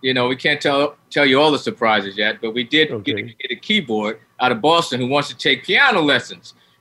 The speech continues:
Speaker 1: and
Speaker 2: Mm-hmm.
Speaker 1: he can't afford a keyboard. You know, so, uh, we took care of that for him. He's gonna drive down from Boston and pick that up. And, uh, we're looking to do some scholarships, but,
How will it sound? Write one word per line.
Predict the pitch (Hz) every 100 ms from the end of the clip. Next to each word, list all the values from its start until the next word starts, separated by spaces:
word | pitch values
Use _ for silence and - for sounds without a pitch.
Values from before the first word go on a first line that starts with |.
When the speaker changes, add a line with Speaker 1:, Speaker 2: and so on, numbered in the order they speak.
| _
Speaker 1:
and | 127
Speaker 2:
Mm-hmm. | 143
Speaker 1:
he | 185
can't | 180 180
afford | - 151 151
a |
keyboard. | - 262 226 151 104 - _ _ _ _ _ _
You | - 135
know, | 135 143
so, | 147 - 143 135 135
uh, |
we | 135
took | 143 170 165
care | 165
of | 147
that | 156 151
for | - 139
him. | 151 151 156 _ _ _
He's | 127
gonna | 135 135
drive | 113 135 135 123
down | 131 131 135 _ _ _
from | 117 107
Boston | 127 127 131 127
and | 110
pick | 143 131
that | 131 127
up. | 127 131 - _ _ _ _ _
And, | 120 123 120
uh, | 120 117 117 113 117 _
we're | 120
looking | 131 131
to | 127
do | 131
some | 123 117
scholarships, | - 131 127 123 117 127 120 -
but, | 117 117